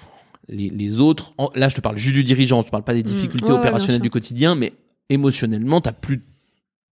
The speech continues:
Speaker 1: t'as plus de sujet, tu vois.
Speaker 2: Et, euh,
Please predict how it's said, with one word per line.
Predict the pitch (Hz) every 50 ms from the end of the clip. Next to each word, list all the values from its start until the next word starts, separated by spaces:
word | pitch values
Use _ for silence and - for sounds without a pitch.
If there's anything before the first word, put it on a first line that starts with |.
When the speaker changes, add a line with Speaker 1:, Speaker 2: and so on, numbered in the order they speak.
| _ _
Speaker 1:
t'as | - -
plus | - - 139 123
de | 117
sujet, | - - 143 131 123 101 - - _ _ _ _ _ _ _ _ _ _ _ _ _ -
tu | 110
vois. | 110 113 127 _ _ _ _ _ _ _ _ _ _ _ - - - - - - - _
Speaker 2:
Et, | - 196 190 190 190 180
euh, | 180 175 170 175 170 170 170 165 165 151 135 -